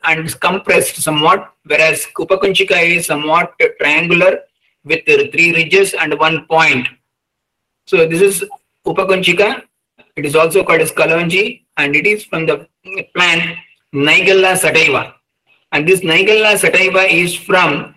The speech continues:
Ranunculaceae, entirely different family. It is not from the Umbelliferae. Nigella sativa is from the Ranunculaceae. But popularly in all Nigantus,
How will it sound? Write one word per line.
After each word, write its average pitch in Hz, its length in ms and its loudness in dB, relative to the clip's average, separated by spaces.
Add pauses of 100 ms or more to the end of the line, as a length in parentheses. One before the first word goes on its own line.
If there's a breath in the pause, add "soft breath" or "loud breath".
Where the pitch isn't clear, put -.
(140)
Ranunculaceae, 170 1000 0
entirely 180 600 0
different 170 440 -2
family. 165 500 -2 (200)
It 147 140 0
is 165 140 0
not 165 280 0
from 165 200 0
the 226 340 0
Umbelliferae. 151 720 0
Nigella 156 460 0
sativa 160 320 0
is 156 260 -2
from 143 240 -6
the - 280 -2 (540)
Ranunculaceae. 143 840 0 (140)
But - 300 -4
popularly 220 800 2
in 175 160 -4
all 175 260 2
Nigantus, 180 840 -2